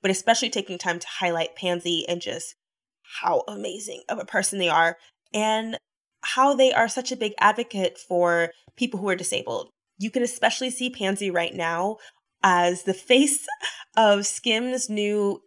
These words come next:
I believe it's called the Adaptability Campaign, the Adaptive Collection, which is an inclusive shapewear collection for people with disabilities. And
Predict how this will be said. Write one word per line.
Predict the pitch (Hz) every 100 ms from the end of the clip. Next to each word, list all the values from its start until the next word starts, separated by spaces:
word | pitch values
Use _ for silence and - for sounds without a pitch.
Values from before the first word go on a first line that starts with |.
| -
I |
believe | 185 190 202
it's | 202
called | - 185
the | 170
Adaptability | 165 165 165 170 165 165 202 262
Campaign, | 269 277 277 277 311 370 _ 208
the | 202 - -
Adaptive | 180 180 175 180 175
Collection, | - 143 - - 76 - _ _ _ -
which | 226 -
is | 220 190 -
an | 196
inclusive | 185 - - 302 294 - 269 233
shapewear | - - 294 285 247
collection | 247 220 196 - 202 190
for | 196
people | - 190 180
with | 170
disabilities. | 175 180 170 175 165 170 -
And | 220 247 262